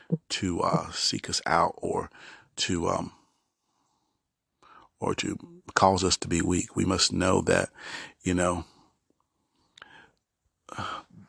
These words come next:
um, we should just know that,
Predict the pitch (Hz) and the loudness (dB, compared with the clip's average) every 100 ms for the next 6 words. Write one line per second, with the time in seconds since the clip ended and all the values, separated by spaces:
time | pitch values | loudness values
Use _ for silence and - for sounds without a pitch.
0 | _ _ _ 98 95 95 90 90 - _ | _ _ _ 0 2 0 -6 -14 -20 _
1 | _ _ _ _ _ _ _ _ _ _ | _ _ _ _ _ _ _ _ _ _
2 | _ _ _ _ _ _ _ _ _ _ | _ _ _ _ _ _ _ _ _ _
3 | _ _ _ _ _ _ _ _ _ - | _ _ _ _ _ _ _ _ _ -14
4 | - 90 - 95 92 98 95 92 90 90 | -6 -4 -4 -6 -6 -4 -2 -2 -4 -6